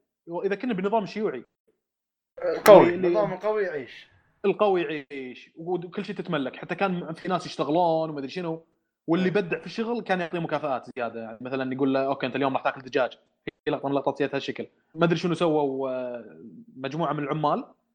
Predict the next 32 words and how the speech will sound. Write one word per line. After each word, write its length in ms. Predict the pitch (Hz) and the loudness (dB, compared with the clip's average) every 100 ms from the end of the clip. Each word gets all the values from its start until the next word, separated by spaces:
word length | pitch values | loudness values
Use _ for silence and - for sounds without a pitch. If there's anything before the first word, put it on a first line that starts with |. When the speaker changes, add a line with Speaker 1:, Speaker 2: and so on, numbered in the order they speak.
| _ | _
Speaker 1:
كافأهم. 420 | 190 190 165 117 113 _ _ _ _ _ _ _ _ _ _ _ - | 0 2 0 -4 -16 _ _ _ _ _ _ _ _ _ _ _ -6
فالنظام 560 | 156 160 208 214 220 | -4 0 0 2 0
جديد، 360 | 180 147 143 165 | 0 -4 -4 -6
كل 140 | 214 | -6
شيء 100 | 208 | -6
تتملك 520 | 190 175 214 220 - - _ | -8 -2 0 0 -4 -18 _
وتشوفه، 360 | 165 240 196 156 | -2 2 2 2
بسبة 280 | - 190 196 | -2 -4 -2
إنه 340 | 185 180 180 | -2 -4 -6
فرض 240 | - 208 196 | 0 0 2
سيطرته 400 | 180 170 196 143 | 0 -2 -2 -2
على 140 | 170 | -2
ريك 160 | 196 180 | -2 -4
وجماعته، 340 | 185 208 214 | -2 -2 -2
صاروا 480 | 202 185 160 - - | -4 -4 -4 -8 -10
حتى 160 | 185 185 | -6 -2
ريك 180 | 175 165 | -2 -4
وجماعته 280 | 160 180 180 | -4 -4 -4
يسوون 220 | 175 175 | -6 -6
نفس 160 | 185 | -6
الشيء، 160 | 170 147 | -2 0
يروحون 280 | 147 156 170 | 2 0 -2
يجيبون 300 | 151 170 165 | -2 0 0
أدوية 220 | 175 170 | 2 4
ويجيبون 320 | 151 165 180 | 2 0 0
أكل 240 | 190 226 254 _ - | 0 0 -4 _ -4
وهو 200 | 175 180 | 2 4
ياخذها 260 | 165 175 | 2 -2
باردة 240 | 165 160 147 | -2 -2 -2
مبردة. 360 | 135 120 110 - _ _ _ _ _ _ _ _ _ _ _ _ _ _ _ _ | -6 -8 -12 -20 _ _ _ _ _ _ _ _ _ _ _ _ _ _ _ _
Speaker 2:
إيه. 200 | 160 156 | 2 2
Speaker 1:
حتى 160 | 120 202 | 2 0